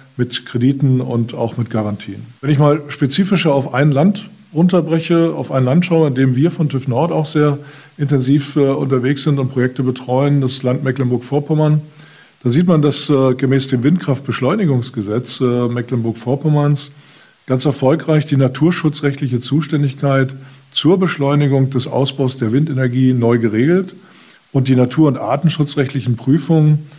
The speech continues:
von den unteren Umweltbehörden der Kreise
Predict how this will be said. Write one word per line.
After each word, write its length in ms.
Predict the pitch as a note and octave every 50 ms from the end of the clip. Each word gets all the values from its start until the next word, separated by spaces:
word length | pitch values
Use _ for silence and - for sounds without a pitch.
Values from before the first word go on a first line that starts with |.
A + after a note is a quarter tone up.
| - - _ _
von 160 | - A#2+ A#2+
den 80 | A#2
unteren 440 | A#2+ C#3 F3+ A3+ A#3+ G#3+ D#3 D3 C3
Umweltbehörden 760 | C#3 C#3 C3 B2+ B2 A#2+ A#2 A#2+ - A#2 A2+ A#2 A#2 A2+ G#2+
der 100 | G2+ G2+
Kreise 640 | - - C#3 E3+ G#3+ A3+ G3 C#3+ A#2+ B2+ D#3 G3